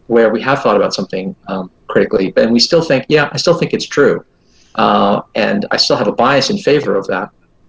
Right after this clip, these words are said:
And why would I have a bias in favor of it if I can think of, you know, possible defeaters and stuff like that?" Well, maybe that the thing that I believe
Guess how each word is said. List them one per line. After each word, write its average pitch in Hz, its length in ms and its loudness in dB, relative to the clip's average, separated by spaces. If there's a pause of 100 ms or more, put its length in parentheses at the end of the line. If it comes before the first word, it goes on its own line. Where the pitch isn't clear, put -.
And 123 120 2
why 127 120 6
would 131 100 2
I 123 40 2
have 110 120 -2
a 101 40 -2
bias 104 320 0
in 110 60 -8
favor 104 240 2
of 95 60 2
it - 80 -2
if - 80 -8
I 101 60 -2
can - 140 -10
think - 180 -4
of, 95 200 0 (460)
you 120 80 2
know, 95 200 0 (320)
possible 104 440 -2
defeaters 101 520 0
and 101 100 -4
stuff - 160 -2
like 92 100 -2
that?" 92 140 -2
Well, 139 120 6
maybe 190 340 4
that 135 240 0 (120)
the 120 100 -6
thing 143 260 0
that 117 120 2
I 104 100 2
believe 101 640 0